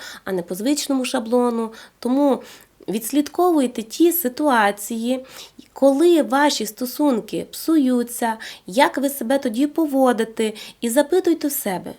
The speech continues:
«Для чого я це роблю? Що я намагаюся отримати таким чином?» І звідси наступне запитання. «А як я можу поводитися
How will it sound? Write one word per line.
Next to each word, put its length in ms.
«Для 180
чого 300
я 160
це 200
роблю? 280
Що 240
я 120
намагаюся 680
отримати 460
таким 300
чином?» 300
І 80
звідси 360
наступне 480
запитання. 640
«А 80
як 300
я 60
можу 300
поводитися 680